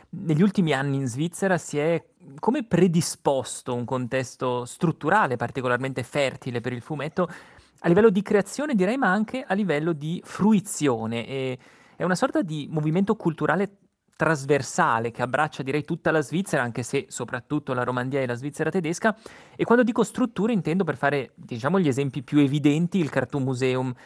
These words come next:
di Basilea, la Maison de, du Dessin de Presse di Morges, la recente scuola di fumetto e illustrazione di Ginevra, o riviste ancora come la zurichese Strapazin, i festival naturalmente, che oltre al Bedefil contano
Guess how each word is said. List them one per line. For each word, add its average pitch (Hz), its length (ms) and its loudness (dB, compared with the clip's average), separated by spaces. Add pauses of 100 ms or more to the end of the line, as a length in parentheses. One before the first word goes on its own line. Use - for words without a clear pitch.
(100)
di 135 120 -4
Basilea, 147 600 2
la 123 280 2
Maison 123 400 -2
de, 120 240 -4
du 123 120 -8
Dessin 123 360 -4
de 123 80 -4
Presse 123 380 -8
di 127 140 -6
Morges, 170 520 0 (400)
la 175 120 4
recente 170 360 0
scuola 135 240 -4
di 135 80 -8
fumetto 135 320 -2
e - 20 -2
illustrazione 131 480 -4
di 127 120 -4
Ginevra, 135 520 0
o - 300 -4
riviste 143 560 -2
ancora 127 460 0
come 123 180 -2
la 123 100 2
zurichese 123 520 -4
Strapazin, 180 840 -2 (340)
i 214 120 4
festival 143 640 0
naturalmente, 127 720 0
che 135 120 -4
oltre 127 320 2
al 123 140 0
Bedefil 123 360 -2
contano 123 460 -2